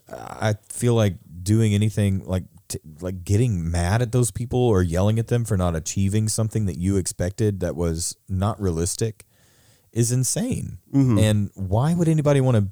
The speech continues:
Speaker 1: be with somebody like that? You see all these horrific stories of people, um, you know, talking about their theater experiences and these directors that have just destroyed them. And I just think, what in the world, what horrible people
Speaker 2: Yeah.
Speaker 1: would have done this, you know? And it's,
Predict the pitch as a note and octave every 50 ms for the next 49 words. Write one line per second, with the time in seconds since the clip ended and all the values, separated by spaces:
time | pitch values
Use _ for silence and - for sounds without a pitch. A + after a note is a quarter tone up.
0 | - _ G#2 G2+ A2 B2 C3 B2 G2+ F#2+ F#2+ F2+ - - F#2+ F2 E2+ E2+ E2 E2+
1 | E2 F2+ E2 - E2+ G2+ - - C3 C3+ C3+ B2+ G#2 F#2 - - - A#2 A#2 A2
2 | A2+ A#2+ - - - - - - - B1+ C3+ B2 G#2 F2+ D#2 - - G2 F#2+ -
3 | F2 F2+ F2 F#2 - _ _ _ _ _ _ _ _ _ _ _ _ _ _ -
4 | F#2+ F2+ F2+ F2 E2+ E2 E2 - - _ G#2+ A2+ G#2 G2 F2+ - G2+ G2+ G2+ G2+
5 | G#2 G2 F#2+ F2+ F2 F2+ F2+ F2+ - - - F2+ F2+ F#2+ F#2 F#2 F2+ F2+ F#2 -
6 | - - G2 G2+ G#2+ G2 F#2 D#2+ C#2+ C2+ - - - F2 E2+ D#2+ D#2+ D#2+ D#2 -
7 | E2 D#2+ D#2 D2+ D#2+ E2 E2 E2+ E2+ E2+ F2 E2 - F#2+ F2 E2 F2+ G2+ - -
8 | G2 F2 D#2+ D2+ - - E2 E2 D#2+ D#2 E2 F2 - - F2+ E2+ - - - G2
9 | A2+ A#2 G#2+ F2 E2+ E2 D#2+ D#2+ D#2+ D#2 D#2+ D#2 D2 E2 E2 - - E2+ D#2+ D2
10 | - - - E2+ F2 F2 F2+ G#2 A2+ B2 A#2+ G#2 A#2 G2+ F#2+ F2 E2 E2+ F2 F2
11 | F2+ F2 E2+ D#2+ - - _ - F#2+ A#2 - - _ - - - G#2 G#2 G#2+ A2+
12 | A2+ A2+ G#2+ F#2+ F#2+ F#2 E2+ - - G2+ G2 - D2 B1 C2 C#2+ E2 - _ _
13 | _ _ _ _ - - G2+ F#2+ E2+ F2 G#2 - _ - F#2 F2+ G2+ F#2+ F2+ F2+
14 | G2 F#2+ G2+ A2+ G#2 E2 C#2 G1+ - - - - F2 E2+ E2+ E2 E2+ F2+ F2+ E2
15 | E2 D#2+ C2+ - - - - -